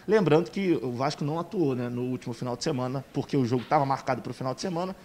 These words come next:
Como o Flamengo teve a Supercopa, passou pra quarta, e agora, de acordo com esse pedido do Clube da Gávea, a federação acatou e, é, é, lamentavelmente, esse jogo passou pra quinta-feira nos moldes, é,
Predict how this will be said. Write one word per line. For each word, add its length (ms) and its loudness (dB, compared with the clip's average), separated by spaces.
Como 140 0
o 20 2
Flamengo 320 4
teve 200 -2
a 20 -4
Supercopa, 640 -4
passou 320 -2
pra 160 -2
quarta, 460 0
e 80 -4
agora, 380 0
de 100 -4
acordo 300 -6
com 80 -6
esse 120 -6
pedido 360 -6
do 100 -8
Clube 240 -8
da 140 2
Gávea, 400 0
a 80 -4
federação 480 -2
acatou 480 -2
e, 300 -4
é, 220 -10
é, 180 -10
lamentavelmente, 1000 6
esse 200 -2
jogo 180 4
passou 460 6
pra 160 0
quinta-feira 680 2
nos 240 2
moldes, 680 4
é, 240 -4